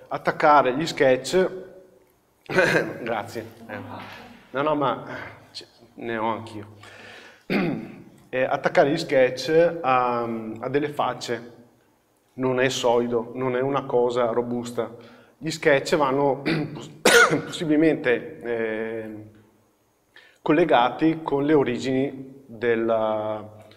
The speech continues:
del body, con le origini del pezzo proprio. <coughs> Ok, quindi, eh,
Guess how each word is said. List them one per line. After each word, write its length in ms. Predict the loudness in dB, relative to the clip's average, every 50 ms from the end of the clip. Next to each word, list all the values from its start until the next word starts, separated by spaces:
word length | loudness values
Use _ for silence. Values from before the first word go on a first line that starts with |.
| _ _ _ _
del 180 | -6 -4 -4 -2
body, 440 | 0 0 0 0 0 -2 -4 -6 -6 -10 -16 -18 -20 -20 -20 _ _ _ _ _ _ _ _ _ _ _ _
con 160 | -10 -4 0
le 40 | 0
origini 340 | 0 0 -2 -4 -2 -2 -2
del 100 | -2 -4
pezzo 360 | -4 -6 -8 -8 -8 -12 -14
proprio. 360 | -12 -10 -10 -10 -12 -14 -18 -20 -20 -20 -20 _ _ _ _ _ -20 -20 -20 -20 -20 -20 -20 -20 -20 -20 _ _ _ _
<coughs> 1000 | 6 8 10 10 10 8 6 6 6 4 6 4 4 2 -2 -6 -8 -10 -12 -8 -6
Ok, 300 | -6 -6 -4 -4 -6 -6 -6 -18 -20 -20 -20 -20 -20 -20 _ _ _
quindi, 460 | 0 2 4 4 4 2 0 0 -2
eh, 480 | -2 0 2 2 2 2 0 -2 -6 -8